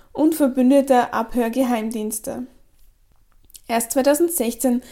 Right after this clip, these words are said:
hat die Europäische Kommission endlich Exportkontrollen für Überwachungstechnologien vorgelegt.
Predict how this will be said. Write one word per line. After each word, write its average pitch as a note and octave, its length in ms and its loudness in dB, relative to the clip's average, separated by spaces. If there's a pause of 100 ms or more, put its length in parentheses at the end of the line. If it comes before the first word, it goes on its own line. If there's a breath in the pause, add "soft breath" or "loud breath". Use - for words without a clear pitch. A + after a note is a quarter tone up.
(160 loud breath)
hat C4 200 -2
die - 120 -2
Europäische B3 600 2
Kommission B3 540 0
endlich D4 500 -4
Exportkontrollen A#3 1040 -4
für C4 160 -4
Überwachungstechnologien B3 1200 0
vorgelegt. A#3 640 -4